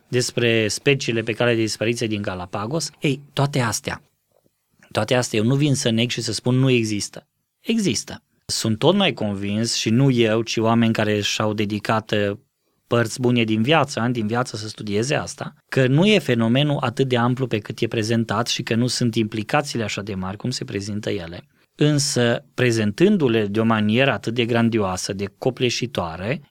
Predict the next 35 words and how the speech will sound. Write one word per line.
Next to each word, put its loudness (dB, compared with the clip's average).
ele 2
determină 2
anumite 0
reacții -2
și -2
cumva 0
ne 4
preocupă. 0
Omul 2
trebuie 2
să -6
fie -2
preocupat -8
de -14
ceva. -12
Trebuie 0
să 2
aibă 4
pentru -2
ce 0
să 0
lupte 0
în 0
viață. -4
Practic, -2
în 2
momentul 2
în 0
care 0
nu 0
mai 0
îți -12
pasă 2
de -6
nimic, -8